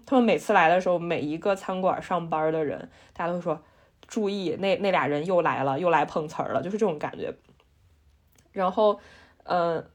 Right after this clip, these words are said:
他们的碰瓷儿可能有的时候不是体现在食物上面，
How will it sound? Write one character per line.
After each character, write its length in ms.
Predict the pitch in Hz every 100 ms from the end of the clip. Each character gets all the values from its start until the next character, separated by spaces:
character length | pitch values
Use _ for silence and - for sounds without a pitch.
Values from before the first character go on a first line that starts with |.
| _
他 180 | - 285
们 140 | 302 262
的 100 | 226
碰 260 | - 269
瓷 120 | 254
儿 100 | 196
可 120 | 202 175
能 120 | 180
有 140 | 170
的 100 | 139
时 80 | -
候 80 | 185
不 160 | 185
是 260 | 175 214 180
体 200 | - 135
现 180 | 147 160
在 180 | 165 160
食 220 | - 131
物 200 | 143 170
上 200 | 175 -
面， 140 | 73